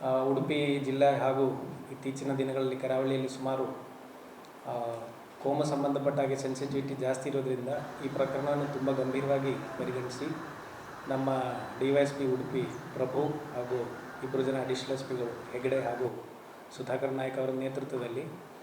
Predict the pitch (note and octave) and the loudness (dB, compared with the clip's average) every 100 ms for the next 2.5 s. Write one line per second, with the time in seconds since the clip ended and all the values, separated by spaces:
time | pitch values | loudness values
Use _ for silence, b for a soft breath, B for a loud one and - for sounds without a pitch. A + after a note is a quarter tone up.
0 | - - - - - - D#3 D#3+ E3 D#3+ | -16 -14 -14 -14 -12 2 4 6 4 4
1 | D#3 D3+ D3+ D3 D3 D3 C#3+ D3+ D3 D3+ | 2 4 4 4 2 0 0 2 4 6
2 | D3 C3+ C#3 C#3+ | 6 4 6 8